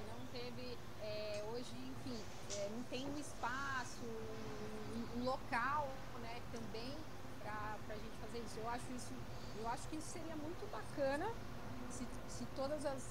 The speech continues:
ah, as empresas, enfim, de forma geral, pensassem também numa solução legal dessa forma, sabe? Não tô nem falando de ter uma escola, de ter algo assim, mas ter um espaço bacana, ter um, ou sei lá, alguma coisa assim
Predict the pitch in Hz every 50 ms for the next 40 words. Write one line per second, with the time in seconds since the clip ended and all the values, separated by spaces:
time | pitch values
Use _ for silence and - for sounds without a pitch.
0 | - 226 208 208 208 202 196 196 190 190 190 190 185 185 185 - - - - -
1 | - - - - - - - - - - - - 202 202 220 254 254 - - -
2 | - - - - - - 202 196 214 208 202 220 214 220 226 - - - - -
3 | - 269 302 - - - 339 311 294 302 330 320 311 - - 320 311 - - 311
4 | 302 302 302 285 262 269 277 294 311 302 - - 254 262 - - - - - -
5 | - 254 262 269 247 220 - - 240 233 214 - - 214 202 196 202 202 285 -
6 | - - 202 226 226 240 254 262 - - 311 285 277 285 269 277 254 226 247 -
7 | - 262 247 247 254 247 254 - - - 233 214 220 247 277 269 254 233 220 196
8 | 196 214 220 214 220 226 220 220 220 220 220 - - - - - - 226 - -
9 | - - - 135 135 - - - - - - - - - - - - - - -
10 | - - - - - 107 110 117 - 107 107 107 110 - - 117 123 123 123 120
11 | 113 113 113 110 110 117 117 110 110 101 101 107 107 117 117 117 120 117 117 120
12 | - 123 123 117 117 117 - - -